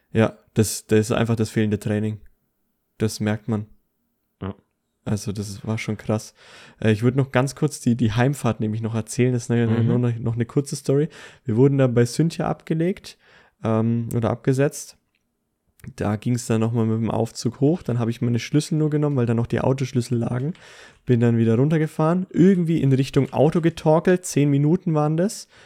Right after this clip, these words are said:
Speaker 1: Ähm, und bin mit dem Auto heimgefahren. Das ging alles. Ich hab ein Automatikauto, weil ich musste also nur einen Fuß bewegen, ging alles super.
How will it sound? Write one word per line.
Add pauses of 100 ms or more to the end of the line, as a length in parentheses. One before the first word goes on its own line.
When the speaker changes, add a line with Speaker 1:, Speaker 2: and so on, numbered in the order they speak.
(380)
Speaker 1:
Ähm, (520)
und (880)
bin
mit
dem
Auto
heimgefahren.
Das
ging
alles. (640)
Ich
hab
ein
Automatikauto,
weil
ich
musste
also
nur
einen
Fuß
bewegen,
ging
alles
super.